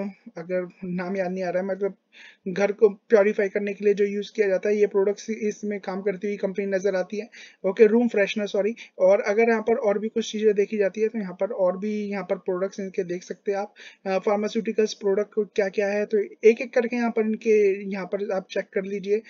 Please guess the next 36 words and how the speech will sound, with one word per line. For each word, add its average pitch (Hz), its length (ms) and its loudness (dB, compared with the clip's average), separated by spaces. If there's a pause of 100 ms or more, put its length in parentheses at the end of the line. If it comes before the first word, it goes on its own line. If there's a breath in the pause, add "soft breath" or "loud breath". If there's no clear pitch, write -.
(280 loud breath)
ओके, 185 220 0
यहाँ 196 180 -2
पर 196 160 0
Osopan 202 580 -2
में 208 240 -4
ये 202 60 -2
company 196 360 -8
काम 190 180 -8
करती 190 240 -6
है, 190 180 -2
Mayo 190 360 -2
क-, 190 380 -4
Caist, 190 280 -4
ये 226 120 0
इन्हीं 240 340 -2
चीज, 226 340 -4
इसी 226 320 -2
के 233 240 0 (340 loud breath)
डिवाइ-, 202 540 4
मतलब 214 280 0
इसी 233 280 -2
के 277 100 -6
प्रोडक्ट्स 226 560 2
हैं, 226 160 -2 (380 loud breath)
as 196 100 -6
well 226 240 8
as 220 80 2
और 214 220 2
भी 233 240 0
products 220 500 2
इनके 220 200 -2
अगर 208 320 -2
आप 185 180 -4
देखना 190 340 -2
चाहते 180 280 -4
हैं, 156 120 -4